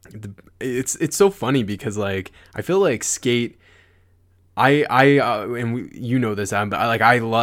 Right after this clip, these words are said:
I grew up loving skateboarding. I still am, think it's awesome, and I'm really interested in, even though I don't skateboard anymore. Um, and I, I always thought that, y-, like, skate, the Tony Hawk games were popular because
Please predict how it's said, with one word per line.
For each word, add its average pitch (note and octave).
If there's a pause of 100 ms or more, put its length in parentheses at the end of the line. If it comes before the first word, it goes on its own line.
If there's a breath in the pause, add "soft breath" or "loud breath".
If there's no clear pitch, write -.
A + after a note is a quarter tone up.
I A2
grew A2
up A2
loving G#2+
skateboarding. G2
I F#2+
still A2
am, G2 (120)
think -
it's - (120)
awesome, G#2
and F#2+
I'm F#2+
really G2+
interested G2
in, G2
even G2
though G2
I F#2
don't F#2+ (100)
skateboard F#2
anymore. F2 (420 loud breath)
Um, F#2 (340)
and G2 (720 soft breath)
I, A2
I G#2
always C3+
thought A#2+
that, G#2+
y-, A2+
like, G2+
skate, A#2+
the A2+
Tony D#3+
Hawk B2
games G2+ (280)
were A2
popular G#2+
because F#2+